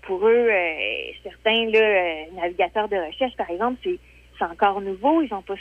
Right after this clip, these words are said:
souvent l'occasion de les utiliser. Alors, ça peut être une, une belle occasion de leur montrer que, euh, ben, les sujets qui,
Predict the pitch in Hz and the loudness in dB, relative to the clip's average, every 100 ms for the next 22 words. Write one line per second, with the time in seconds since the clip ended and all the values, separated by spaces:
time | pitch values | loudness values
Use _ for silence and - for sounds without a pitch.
0 | - 208 240 214 202 180 208 233 220 175 | -6 -2 -2 0 0 0 -2 -4 -6 -8
1 | - 185 311 240 233 185 202 - 190 - | -6 0 2 2 -2 -8 -8 -6 -10 -10
2 | - - - 180 254 339 - 202 220 302 | -20 -20 -12 0 2 2 0 -2 -2 -2
3 | 262 202 190 180 - 269 269 247 240 240 | -2 -2 -4 -6 -6 -6 -2 2 4 2
4 | _ 185 175 165 143 175 208 392 - 254 | _ -6 -4 -6 -6 -10 -10 -12 -8 -6
5 | 208 214 359 - - 214 208 196 | -2 -2 -4 -10 -12 -6 -6 -6